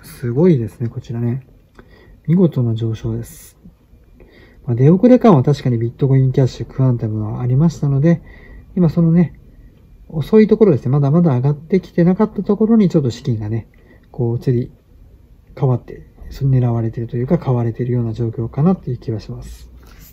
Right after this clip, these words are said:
こちらのイーサリアムクラシックもね、かなり上昇強くて、ただちょっと上髭といってね、この、この辺ですね。こういうピョンピョンって、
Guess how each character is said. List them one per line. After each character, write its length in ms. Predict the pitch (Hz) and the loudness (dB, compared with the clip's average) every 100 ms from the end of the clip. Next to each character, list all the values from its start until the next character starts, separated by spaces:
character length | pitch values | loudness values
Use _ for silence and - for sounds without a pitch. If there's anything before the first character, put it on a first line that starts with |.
| - - - - - - - - - - - - _ _ - | -20 -20 -20 -20 -20 -20 -20 -20 -20 -20 -20 -20 _ _ -20
こ 120 | 151 | -8
ち 120 | 202 | -2
ら 120 | 202 | 2
の 160 | 190 180 | 4 4
イ 140 | 185 | 2
ー 20 | |
サ 140 | 202 247 | 2 2
リ 80 | 240 | 4
ア 40 | |
ム 120 | 240 | 2
ク 80 | 233 | 2
ラ 100 | 247 | 0
シ 140 | 240 151 | 0 -2
ッ 40 | |
ク 120 | - | -4
も 100 | 107 | -6
ね、 160 | 113 - - - | -6 -8 -12 -16
か 120 | - 131 | -6 -4
な 80 | |
り 80 | 107 | -4
上 180 | 104 123 | -6 -6
昇 180 | 113 117 | -6 -10
強 220 | - 127 | -8 -8
く 80 | 110 | -8
て、 140 | - - - - _ | -14 -18 -20 -20 _
た 100 | 269 | -2
だ 80 | 262 | -2
ち 80 | 294 | 2
ょ 40 | |
っ 20 | |
と 120 | 220 160 | 4 4
上 140 | 202 | 4
髭 280 | 180 202 196 | 2 2 0
と 120 | - | 2
い 60 | 190 | 0
っ 40 | |
て 120 | - | 2
ね、 160 | 180 165 - | 0 0 -2
こ 80 | 175 | 2
の、 220 | 170 165 - - - _ - _ - _ _ | 2 2 -4 -16 -16 _ -20 _ -20 _ _
こ 120 | - | -2
の 80 | 170 | 2
辺 200 | 160 175 | 2 2
で 80 | 165 | 0
す 120 | - | -4
ね。 160 | 127 - | -14 -8
こ 140 | - | -2
う 60 | 127 | 2
い 160 | 123 | 2
う 40 | 120 | 0
ピ 300 | - - 139 | -4 -6 -2
ョ 180 | 135 135 | 0 0
ン 60 | |
ピ 120 | 127 135 | 0 0
ョ 60 | |
ン 80 | 131 | 0
っ 20 | |
て、 180 | 123 - | -2 -8